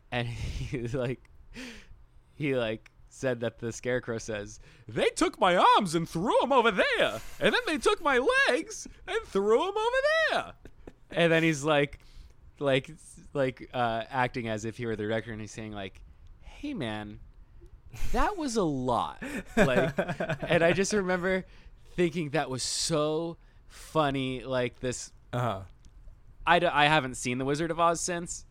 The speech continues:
Speaker 1: Uh, I don't know if I'll watch it again,
Speaker 2: You've
Speaker 1: but
Speaker 2: seen it one time at least? Is that what you're saying?
Speaker 1: I've seen it many times in my
Speaker 2: Okay.
Speaker 1: life, but I haven't seen it since I've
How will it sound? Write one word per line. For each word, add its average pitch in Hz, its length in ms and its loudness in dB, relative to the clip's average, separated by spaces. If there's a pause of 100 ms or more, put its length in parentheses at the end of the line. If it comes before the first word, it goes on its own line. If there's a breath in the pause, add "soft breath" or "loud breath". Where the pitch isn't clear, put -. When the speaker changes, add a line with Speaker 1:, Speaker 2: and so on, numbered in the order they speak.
(140)
Speaker 1:
Uh, 113 320 4
I 123 120 0
don't 110 120 -4
know 110 140 2
if - 100 -2
I'll 147 100 4
watch 156 240 2
it 165 60 -6
again, 165 320 -2
Speaker 2:
You've 170 80 -10 (480 soft breath)
Speaker 1:
but 120 140 4
Speaker 2:
seen 113 160 4
it 135 100 0
one 120 260 0
time 131 280 -4
at 135 120 -6
least? 147 220 -8
Is 127 80 -12
that 117 60 -2
what 104 60 -8
you're 113 100 -8
saying? 131 280 -12 (640)
Speaker 1:
I've 254 140 0
seen 135 180 0
it 120 60 -2
many 131 240 4
times 120 280 2
in 113 60 -4
my 107 100 0
Speaker 2:
Okay. 107 100 4
Speaker 1:
life, 117 220 4
but 110 100 -2
I 107 60 0
haven't 113 280 0
seen 110 180 -4
it 101 120 -8
since 101 280 -6
I've 92 200 -4